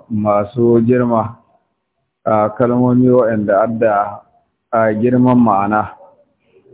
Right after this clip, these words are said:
A wayannan kalmomi ya ce, "Allahumma jallilna sahaba," Allah ka bayyana mana girgije,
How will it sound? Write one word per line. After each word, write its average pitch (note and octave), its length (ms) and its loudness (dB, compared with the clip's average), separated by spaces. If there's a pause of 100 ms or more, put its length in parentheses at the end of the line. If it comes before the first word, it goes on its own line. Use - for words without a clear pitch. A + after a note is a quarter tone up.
(480)
A A2+ 200 2
wayannan C3 480 0
kalmomi C3 680 2
ya C3+ 160 2
ce, C3 80 0
"Allahumma A#2+ 960 0 (480)
jallilna A#2+ 840 2
sahaba," A2 540 0
Allah B2 320 0
ka A2 140 -6
bayyana A#2 500 0
mana A#2 240 -4
girgije, A#2 560 -2